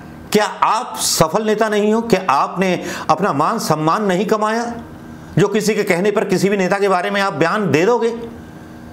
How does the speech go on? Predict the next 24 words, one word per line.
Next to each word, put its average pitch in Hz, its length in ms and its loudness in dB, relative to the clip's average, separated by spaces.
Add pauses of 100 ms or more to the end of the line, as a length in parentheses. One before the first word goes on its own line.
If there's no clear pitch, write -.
(800)
चलो, 233 200 4
आप 170 260 0
बयान 156 320 0
दो, 92 160 0 (200)
लेकिन 214 200 4
मोदी 220 280 2
जी 269 120 2
ने 262 120 0
जो 247 140 0
बयान 170 400 0
दिया 135 220 4
और 147 140 2
जो 196 80 4
लोग 233 260 0
सवाल 208 280 2
आपसे 175 300 -2
कर 98 180 0
रहे 80 140 0
हैं, - 160 -10 (460)
उन 220 140 2
पर 262 140 2
आप 254 220 -4
क्या 247 180 2
बोलोगे? 240 640 0